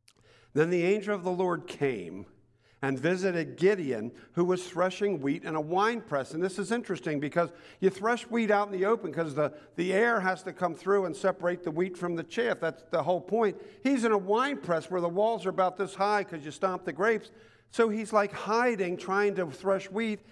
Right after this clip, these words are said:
in a thing that's not designed to thresh it because he's fearful. He's afraid of these merciless Midianites. Anyway, that's where he is. Check out what the angel of the Lord says to Gideon. Judges six, verse twelve, New International Version.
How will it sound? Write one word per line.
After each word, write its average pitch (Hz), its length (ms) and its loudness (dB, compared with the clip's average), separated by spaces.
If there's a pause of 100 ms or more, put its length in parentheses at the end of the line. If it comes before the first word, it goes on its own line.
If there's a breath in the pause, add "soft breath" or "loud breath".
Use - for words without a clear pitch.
(180 loud breath)
in 185 160 2
a 180 40 2
thing 196 460 -2
that's 185 220 -4
not 202 240 4
designed 196 460 -2
to 196 60 -6
thresh - 300 -6
it 196 80 -12
because 165 380 -6
he's 185 180 -8
fearful. 139 540 -6
He's 165 180 -6
afraid 196 560 -2 (380 loud breath)
of 165 100 0
these 147 220 -4
merciless 196 580 -2
Midianites. 170 840 -2
Anyway, 156 560 0 (1120 loud breath)
that's 147 300 0
where 180 160 0
he 165 220 2
is. 117 300 -2 (440 soft breath)
Check 220 380 2
out 170 300 0
what 151 180 -4
the 160 140 -8
angel 196 340 2
of 190 60 0
the 170 180 -2
Lord 156 240 0
says 120 300 -4
to 156 100 -6
Gideon. 139 520 -2 (200 loud breath)
Judges 160 400 0
six, - 360 -6
verse 131 340 -4
twelve, 151 420 0
New 139 160 -2
International 135 540 -2
Version. 131 500 -2